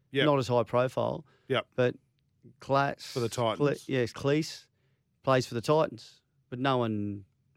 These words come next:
Speaker 2: really mentions his name every time.
Speaker 1: Well, 'cause he doesn't have the profile.
Speaker 2: No, no, but seriously, well, I, I,
Speaker 1: I'm sure
Speaker 2: I,
Speaker 1: the Titans
Speaker 2: I
Speaker 1: are
Speaker 2: cringe
Speaker 1: looking
Speaker 2: when I
Speaker 1: after him.
Speaker 2: read Payne Haas's mum.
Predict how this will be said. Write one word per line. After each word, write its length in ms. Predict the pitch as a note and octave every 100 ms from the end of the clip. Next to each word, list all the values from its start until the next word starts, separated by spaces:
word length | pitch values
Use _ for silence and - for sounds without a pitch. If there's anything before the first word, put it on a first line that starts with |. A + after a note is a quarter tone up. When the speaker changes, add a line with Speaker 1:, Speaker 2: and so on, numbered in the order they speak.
| _ _
Speaker 2:
really 340 | C3 A#2+ A2 G2+ - _ _ _ _ _ -
mentions 360 | C3 B2+ A#2
his 160 | F3 F3+
name 300 | G#3 C#3+ A2+
every 240 | A2 G#2
time. 160 | F#2+ -
Speaker 1:
Well, 80 | E3
'cause 220 | G2 D#3+
he 60 | D#3+
doesn't 200 | C#3+ F#2+
have 140 | D2+
the 40 | C2+
profile. 460 | B2 A#2 - D2
Speaker 2:
No, 140 | E3 E3
no, 260 | F3 G#2+ G#2
but 220 | B2 -
seriously, 640 | - D#3 D3 C#3 D3 D3 D3
well, 300 | D#3+ F3+ F3+
I, 100 | E3+
I, 20 |
Speaker 1:
I'm 80 | F3+
sure 240 | C3+ G3 G3
Speaker 2:
I, 20 |
Speaker 1:
the 100 | C#3+
Titans 120 | -
Speaker 2:
I 180 | B2 A#3
Speaker 1:
are 40 |
Speaker 2:
cringe 340 | G#2+ C#3+ F3 C#3
Speaker 1:
looking 60 |
Speaker 2:
when 80 | D3+
I 40 | C3+
Speaker 1:
after 80 | C3
him. 60 | C3
Speaker 2:
read 240 | B2+ A#2 _ _ -
Payne 260 | F3 G3 F#3
Haas's 480 | D3 D3 - C3
mum. 420 | A#2+ C3 A2+ G2